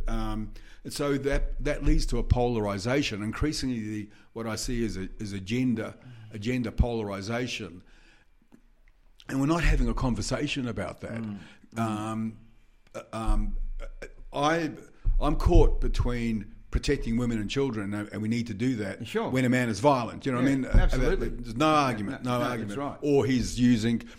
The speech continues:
Speaker 1: coercive control that restricts the, um,
Speaker 2: Yeah, or
Speaker 1: you know, you know,
Speaker 2: emotional
Speaker 1: the
Speaker 2: manip-, manipulation,
Speaker 1: Yeah, yeah,
Speaker 2: anything
Speaker 1: yeah,
Speaker 2: like that.
Speaker 1: all that
Speaker 2: Yeah.
Speaker 1: sort of stuff. Um, but I've also said, what's really interesting here is I've also, you know, known of an, um,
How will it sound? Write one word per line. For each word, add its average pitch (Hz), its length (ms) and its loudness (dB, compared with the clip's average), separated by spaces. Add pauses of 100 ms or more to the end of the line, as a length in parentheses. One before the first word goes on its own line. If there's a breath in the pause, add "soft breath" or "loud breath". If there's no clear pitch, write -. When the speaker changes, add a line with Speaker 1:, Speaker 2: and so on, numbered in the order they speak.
(160 loud breath)
Speaker 1:
coercive 123 500 0
control 110 580 -4 (220 loud breath)
that - 160 -4
restricts - 500 0
the, 104 380 -2
um, 101 200 -4
Speaker 2:
Yeah, 139 60 -2
or 117 40 -2
Speaker 1:
you 98 100 -2
know, 92 100 -8
you 117 100 -2
know, 113 60 -2
Speaker 2:
emotional 117 520 -2
Speaker 1:
the 113 100 -2
Speaker 2:
manip-, 110 200 -12
manipulation, 117 640 -2
Speaker 1:
Yeah, 139 60 8
yeah, 131 180 6
Speaker 2:
anything 127 220 0
Speaker 1:
yeah, 135 120 4
Speaker 2:
like 104 100 -8
that. 131 60 2
Speaker 1:
all 131 100 4
that 123 80 8
Speaker 2:
Yeah. 120 60 4
Speaker 1:
sort 113 180 0
of 107 80 -2
stuff. 113 320 -4 (300 loud breath)
Um, 120 680 -4 (560 soft breath)
but 165 100 4
I've 165 100 4
also 240 360 2
said, 180 360 0
what's 185 220 -4
really 170 400 2
interesting 160 420 -4
here 127 240 -2
is 113 120 -6
I've 117 140 -4
also, 131 420 -6 (180)
you 123 120 -6
know, 117 360 -4
known 120 400 -6
of 110 240 -8
an, 110 320 -8
um, 101 500 -10